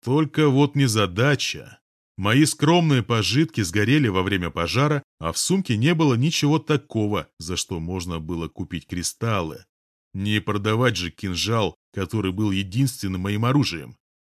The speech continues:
Его я вынул из тела налетчика, когда все закончилось, и бережно хранил. Думаю, он еще не раз мне пригодится. Как бы мне не хотелось зависеть от дяди, но пришлось идти к нему за деньгами. Старик рылся в бумагах,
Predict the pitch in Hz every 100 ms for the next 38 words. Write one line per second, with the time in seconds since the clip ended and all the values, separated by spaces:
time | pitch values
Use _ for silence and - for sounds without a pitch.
0 | _ 80 87 131 185 117 113 170 113 95
1 | - - 160 117 98 107 147 - - 85
2 | 76 87 80 90 85 82 92 85 90 127
3 | 131 - 78 73 - 85 80 76 107 98
4 | 80 82 - 95 113 117 76 - _ _
5 | _ _ 80 87 82 80 80 80 _ 87
6 | 85 - 90 92 117 107 - 69 64 73
7 | 76 87 90 - - 57 _ _ _ _
8 | _ _ _ _ _ - 160 170 147 143
9 | 147 147 135 120 110 - 160 165 123 120
10 | 131 139 135 123 127 123 113 120 117 120
11 | - _ _ _ 87 82 76 80 - 143
12 | - 107 - 110 - 78 82 82 78 80
13 | 76 67 57 - _ _ _ _ _ _
14 | - 107 113 170 131 175 - 131 101 110
15 | 135 175 175